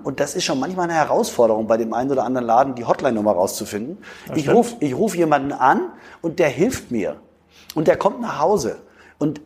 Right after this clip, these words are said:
Speaker 1: da, und da gibt es eine unglaubliche Bandbreite an, an, an Themen, die dann dazu führen, dass man sagt, okay, ich hab, es ist alles gleich, unterstellen wir mal alles gleich. Der Preis ist ungefähr gleich, so in deinem fünf Prozent Korridor,
Speaker 2: Ja.
Speaker 1: ne? Also mehr,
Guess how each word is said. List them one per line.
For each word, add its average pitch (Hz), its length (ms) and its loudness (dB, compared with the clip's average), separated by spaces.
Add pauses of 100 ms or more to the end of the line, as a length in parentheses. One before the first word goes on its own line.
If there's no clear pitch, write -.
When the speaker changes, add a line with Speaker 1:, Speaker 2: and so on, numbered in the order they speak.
(120)
Speaker 1:
da, - 100 -6
und 139 180 -2
da 190 140 4
gibt 220 240 -2
es 196 160 -2
eine 156 380 2
unglaubliche 170 640 -2
Bandbreite 135 760 2
an, 117 340 -2
an, 117 360 -2
an 123 160 -8
Themen, 147 360 -2
die 143 160 -6
dann 127 240 2
dazu 175 280 2
führen, 180 240 2
dass 165 140 0
man 151 80 2
sagt, 147 140 6
okay, 131 200 2
ich 101 120 -2
hab, 139 160 0 (300)
es 156 200 -6
ist - 20 -12
alles 247 280 0
gleich, 120 280 4
unterstellen 156 300 -2
wir 190 60 4
mal 175 140 2
alles 139 220 -2
gleich. 92 280 -8 (280)
Der 127 80 2
Preis 175 340 2
ist - 240 -8
ungefähr 160 560 2
gleich, 98 400 -2
so 120 180 -2
in 123 80 0
deinem 117 280 2
fünf 135 260 0
Prozent 110 340 -4
Korridor, 87 400 -4
Speaker 2:
Ja. 117 60 0
Speaker 1:
ne? 156 140 -6
Also 120 160 0
mehr, 127 300 4